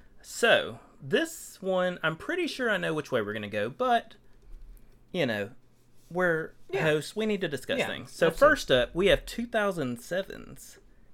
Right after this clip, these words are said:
Speaker 1: Ghost Rider with
Speaker 2: Ooh.
Speaker 1: Nicolas Cage.
Speaker 2: Okay. I do like
Speaker 1: Not
Speaker 2: it.
Speaker 1: an awful movie,
Speaker 2: No.
Speaker 1: unlike the sequel.
Speaker 2: It's a guilty pleasure, like, Fantastic Four.
Speaker 1: Versus Thomas Jane's The Punisher.
Speaker 2: Oh, well.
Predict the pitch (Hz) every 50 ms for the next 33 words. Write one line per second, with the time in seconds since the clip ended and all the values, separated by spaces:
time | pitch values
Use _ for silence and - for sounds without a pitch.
0 | - - 127 - 120 135 160 - - - - - - - - 50 - - - -
1 | - - - 104 107 107 107 110 123 120 - - 139 131 - - - 156 180 180
2 | - - - 117 - - 120 117 131 160 233 330 - - - - - - - -
3 | 123 117 120 120 113 110 - 175 247 311 320 302 - - 160 143 127 - - 110
4 | 107 104 98 95 101 117 131 131 120 113 120 127 123 - - - - 113 95 92
5 | - 104 120 135 - - - - - 233 233 320 - - 262 247 247 214 196 -
6 | - 160 151 156 143 151 156 143 131 123 120 120 - - _ - - - - _
7 | _ _ - - _ - 143 131 123 117 113 104 101 - - 123 - 190 262 269
8 | 254 - - 92 - 85 95 - - - - - - - _ _ _ _ _ _
9 | _ _ - - - _ - - - - - - - - - - 143 143 143 139
10 | 123 - - - 135 131 139 135 123 107 90 85 87 98 - - - 98 - -
11 | 113 117 117 104 104 - 104 87 90 107 101 101 104 104 95 92 85 82 80 80
12 | 82 85 82 82 80 80 82 -